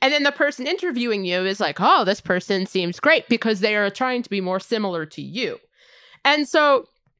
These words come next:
so much of this is actually has nothing to do with the qualifications to actually attend Harvard University, a delightful place with a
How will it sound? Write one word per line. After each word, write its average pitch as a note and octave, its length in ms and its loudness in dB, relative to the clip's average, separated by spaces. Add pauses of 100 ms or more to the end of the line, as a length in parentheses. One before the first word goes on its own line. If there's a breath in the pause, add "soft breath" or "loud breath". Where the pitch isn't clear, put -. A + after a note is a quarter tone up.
(280)
so B3+ 320 4
much C#4 260 2
of F#4+ 120 2
this G4 240 2
is D#3 280 0
actually B3 440 2
has E3+ 260 0
nothing G3 720 0
to - 120 -6
do F3 360 0
with B3 240 0
the E3 80 0
qualifications G3 1080 -2
to - 240 -6
actually F#3 480 -4
attend F#3 560 -4 (280 loud breath)
Harvard G#3+ 420 2
University, F#3+ 760 0 (280 loud breath)
a G3 140 2
delightful F3+ 640 0
place G3 640 -2
with F#3+ 600 2
a E3+ 260 4